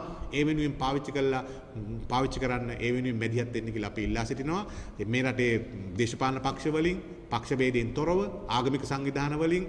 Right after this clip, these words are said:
ඒ ආගමික භේද වලින් තොරව, ජාතික සංවිධාන වලින්, ඒ ජාතිකත්ව භේද වලින් තොරව, ශිෂ්‍ය ආදී හැම, හැම, හැම කෙනෙක්ගේම අපි ඉල්ලා සිටිනවා. සාධාරණ සමාජයක් සඳහා වූ ජාතික ව්‍යාපාරය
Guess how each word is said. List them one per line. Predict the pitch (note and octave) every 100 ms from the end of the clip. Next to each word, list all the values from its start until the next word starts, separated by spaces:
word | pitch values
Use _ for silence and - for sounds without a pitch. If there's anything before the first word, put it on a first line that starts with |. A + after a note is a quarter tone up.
| - -
ඒ | A2
ආගමික | A2+ B2 C3 C#3
භේද | B2 B2+ B2+
වලින් | B2 A#2 A#2+
තොරව, | C#3 D#3+ F#3+ G3
ජාතික | - B2+ D#3+ F3+
සංවිධාන | F3+ F3+ F#3 F3 F#3
වලින්, | F#3 F#3+ G3 - -
ඒ | - G2+
ජාතිකත්ව | B2+ E3 D3 E3+ E3+
භේද | C#3+ C#3
වලින් | C3 A#2+ A2
තොරව, | C3 D#3+ F#3 F#3 - -
ශිෂ්‍ය | - B2 - E3 F3
ආදී | - A#2 A#2+
හැම, | G#2+ C3 E3+ D3+
හැම, | - B2 C3+ B2
හැම | - B2 -
කෙනෙක්ගේම | A#2+ A#2 A2+
අපි | A#2 A#2+ A2+ - - -
ඉල්ලා | B2 C#3 D3+
සිටිනවා. | E3+ E3+ F#3+ G#3+ G#3+ - -
සාධාරණ | C3+ D3 F#3+ G#3+ G3+
සමාජයක් | F#3 F3 F3 E3+ F3
සඳහා | D#3+ D3+
වූ | D#3 C#3
ජාතික | D3+ G3 F#3
ව්‍යාපාරය | C#3 A2 A#2+ C3